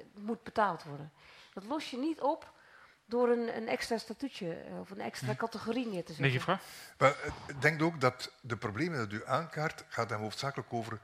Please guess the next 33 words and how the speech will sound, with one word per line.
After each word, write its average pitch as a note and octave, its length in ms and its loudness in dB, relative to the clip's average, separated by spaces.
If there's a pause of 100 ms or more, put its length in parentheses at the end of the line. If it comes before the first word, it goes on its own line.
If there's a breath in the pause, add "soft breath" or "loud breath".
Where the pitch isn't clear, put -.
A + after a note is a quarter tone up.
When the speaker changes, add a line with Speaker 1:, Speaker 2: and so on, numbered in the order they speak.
(160 soft breath)
Speaker 3:
die - 100 -8
flexibilisering. G2 840 -4 (720 loud breath)
Dat - 320 -4
ondervangen B2 540 0
niet D#3 260 -6
met A2+ 140 -6
een F#2+ 100 -10
derde G2+ 260 0
statuut. - 520 -8 (500 soft breath)
Want G#2 300 -6 (380)
uw G#2+ 320 -6
statuut - 500 -4
gaat B2+ 260 2
hem A2+ 120 -2
eigenlijk C#3 320 -4
over A2 220 -4
de F#2+ 100 -6
fiscaliteit A2 720 -2
en A2+ 140 -10
de G2+ 80 -6
sociale G2 400 -4
zekerheid. F2+ 580 -8 (400 loud breath)
Maar A2 120 -2
flexibilisering D#3 680 4
gaat D#3+ 80 2
bijvoorbeeld B2+ 320 0
ook D#3 200 2
over, C#3+ 300 0
kunnen A#2+ 220 -2
we A2 60 -2
discussiëren A2 460 -4
over G#2 140 -6
schijnzelfstandigheid. F2+ 1040 -10